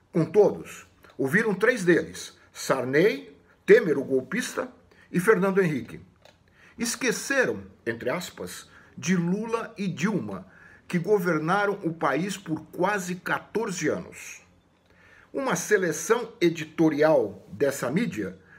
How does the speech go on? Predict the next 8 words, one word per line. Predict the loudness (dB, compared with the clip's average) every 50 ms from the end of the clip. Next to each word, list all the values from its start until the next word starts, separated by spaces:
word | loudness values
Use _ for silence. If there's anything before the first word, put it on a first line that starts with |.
| -20 _ _
que | -6 -4
se | -4 -4 -4 -6
fo-, | -6 -6 -6 -6 -6 -4
que | -6 -6 -6 -6
se | -6 -8 -8 -6
confunde | -4 -4 -4 -4 -4 -6 -6 -6 -6 -6
com | -6 -6 -4
censura. | -2 -2 -4 -4 -4 -2 0 0 0 0 -4 -8 -14